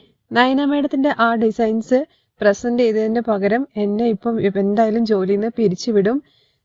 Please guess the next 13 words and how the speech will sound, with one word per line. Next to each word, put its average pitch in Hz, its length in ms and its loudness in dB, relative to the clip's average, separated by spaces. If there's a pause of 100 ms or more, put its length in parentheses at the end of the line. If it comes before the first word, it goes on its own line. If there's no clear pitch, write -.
ദൈവമേ 226 500 0
എന്നൊക്കെ 233 380 -2
പറഞ്ഞ് 214 260 0
നിൽക്കുകയാണ്. 196 320 -2
പക്ഷേ 247 480 -4 (380)
ആദർശ് 277 600 0
ഒന്നും 233 380 0
മിണ്ടാതെ 208 400 0
അവിടെ 208 160 0
നിന്ന് 202 120 0
ഇറങ്ങിപ്പോവാണ് 196 500 0
കേട്ടോ 185 160 0
ചെയ്യുന്നത്. 175 600 0